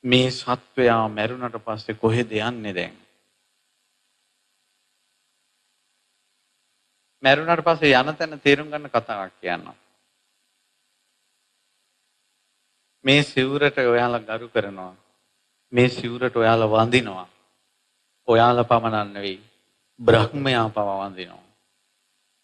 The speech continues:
චීවරයක් අතින් පූජා කරන්න කොච්චර ආසද? කටින කාලෙට පෙරහැ-,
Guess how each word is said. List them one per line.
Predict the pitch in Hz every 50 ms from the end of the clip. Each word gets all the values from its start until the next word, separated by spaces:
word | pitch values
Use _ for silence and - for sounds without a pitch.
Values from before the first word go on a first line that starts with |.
| _ _ _ _ _ _ _ _ _ _ _ _ _ _ _ _ _ _ _ _ _
චීවරයක් | - 131 127 135 143 143 143 127 123 127 127 -
අතින් | - 117 110 - 139 131 120
පූජා | 110 117 120 120 127 123 123
කරන්න | 120 120 113 113 113 117
කොච්චර | - 107 107 - _ - 113 107
ආසද? | 104 104 107 107 - 104 90 87 87 85 - _ _ _ _ _ _ _ _ _ _ _ _ _ _ _ _ _ _ _ -
කටින | - 120 113 - 135 131 143 143
කාලෙට | - - 131 131 135 135 139 135 147 139
පෙරහැ-, | - - 123 110 120 131 139 151 160 165 -